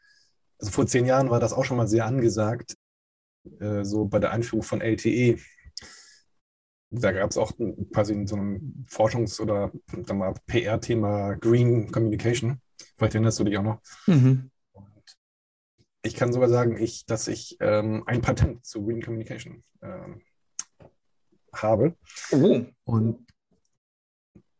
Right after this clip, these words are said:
Speaker 1: zwar, äh, war das so bei, bei L T E, also was wir jetzt vier G nennen, da ging es auch darum, dass man die Anzahl der Basisstationen,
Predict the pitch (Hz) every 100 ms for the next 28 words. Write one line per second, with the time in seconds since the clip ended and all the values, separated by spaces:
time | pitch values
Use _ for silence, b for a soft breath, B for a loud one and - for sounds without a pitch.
0 | _ _ _ _ _ - - 120 117 120
1 | 120 - 95 101 120 123 - 135 127 123
2 | 120 123 117 - 120 120 113 151 110 110
3 | 107 - 113 107 104 - 135 143 117 117
4 | 117 135 160 - - _ - B B B
5 | - _ _ _ _ _ _ _ _ _
6 | - - _ 110 143 _ 107 - 135 110
7 | 131 - 117 - 123 123 120 117 117 113
8 | 110 113 127 117 110 104 - 120 123 117
9 | - 110 101 104 -